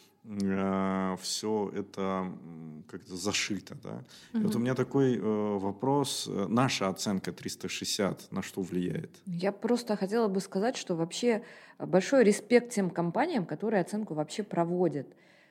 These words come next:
Speaker 3: А, если компания проводит оценку своих сотрудников, значит, она переживает и думает об их развитии, ну, соответственно, и о своем собственном развитии тоже, под-,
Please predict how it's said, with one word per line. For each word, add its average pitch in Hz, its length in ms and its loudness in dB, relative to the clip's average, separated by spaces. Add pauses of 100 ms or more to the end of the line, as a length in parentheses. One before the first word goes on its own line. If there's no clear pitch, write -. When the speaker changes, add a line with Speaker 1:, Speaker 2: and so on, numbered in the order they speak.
(140)
Speaker 3:
А, 143 280 -4
если 226 360 4
компания 202 460 2
проводит 185 400 2
оценку 196 360 0
своих 190 340 0
сотрудников, 208 640 -2
значит, 165 360 -8
она 185 340 2 (120)
переживает 175 720 2
и 165 60 4
думает 185 720 2
об 160 200 0
их 185 160 0
развитии, 160 720 -2 (220)
ну, 208 100 2
соответственно, 180 640 2
и 180 160 2
о 165 100 4
своем 175 380 2
собственном 160 540 -2
развитии 156 500 0
тоже, 220 340 0
под-, - 220 -10